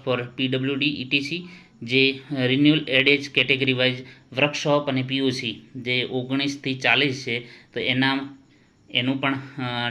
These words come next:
ટેબલ આપેલું છે, તેમાં આપણે જોઈશું. અને જે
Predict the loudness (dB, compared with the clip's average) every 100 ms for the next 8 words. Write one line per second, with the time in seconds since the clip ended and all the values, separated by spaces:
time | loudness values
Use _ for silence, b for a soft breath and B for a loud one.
0 | 0 0 2 0 0 -2 -4 -4 -4 -4
1 | -2 -4 -2 -4 -6 -10 B B B -8
2 | -2 0 -2 -6 -10 -14 b b b b
3 | b b _ 2 4 6 2 -4 0 4
4 | 6 6 2